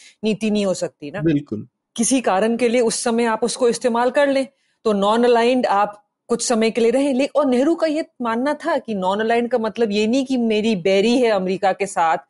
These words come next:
Speaker 1: या दोस्ती है सोवियत यूनियन के साथ।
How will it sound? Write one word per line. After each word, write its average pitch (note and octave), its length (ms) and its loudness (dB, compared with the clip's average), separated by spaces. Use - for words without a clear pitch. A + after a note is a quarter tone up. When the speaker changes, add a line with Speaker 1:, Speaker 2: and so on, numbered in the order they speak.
Speaker 1:
या F3+ 340 2
दोस्ती G3 520 0
है G3 320 2
सोवियत F#3+ 420 0
यूनियन A#3 240 2
के E3 100 -6
साथ। - 260 -12